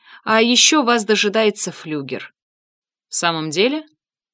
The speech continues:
Беспринципный и шумливый Джеймс Уэлдон был ведущим профессором факультета.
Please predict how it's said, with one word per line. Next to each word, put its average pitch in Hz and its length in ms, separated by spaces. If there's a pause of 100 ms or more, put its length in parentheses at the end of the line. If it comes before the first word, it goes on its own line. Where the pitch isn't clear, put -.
(720)
Беспринципный 302 840
и 277 40
шумливый 285 560
Джеймс 254 480
Уэлдон 220 640
был 247 160
ведущим 269 500
профессором 220 600
факультета. - 720